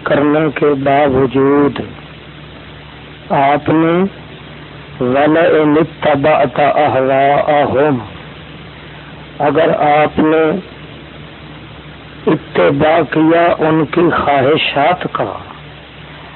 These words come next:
بعد اس کے کہ پہنچ چکا ہے آپ کے پاس علم، تو پھر اس کا نتیجہ یہ نکلے گا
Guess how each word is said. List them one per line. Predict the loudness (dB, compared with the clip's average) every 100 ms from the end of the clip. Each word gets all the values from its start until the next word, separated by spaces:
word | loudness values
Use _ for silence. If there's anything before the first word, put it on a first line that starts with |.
| -12 -8
بعد | 0 2 4 4 4 2
اس | 2 2 2 -2 -2
کے | 2 4 4 4 2
کہ | 0 0 0
پہنچ | 2 2 0 -2 -2
چکا | 0 0 2 4
ہے | 4 2 2 0 2 2
آپ | 0 -2
کے | -2 -2 -2
پاس | 0 2 0 -2 -6 -4 0
علم، | 2 4 2 0 -2 -4 -10 -20 -20 -20 -20 -20 -20 -20 -20 -20 -14 -2
تو | 0
پھر | 2 2
اس | 4 2 0 0
کا | 0
نتیجہ | 2 0 0 0 0 0
یہ | 2 2
نکلے | 2 2 2 0 0
گا | 2 2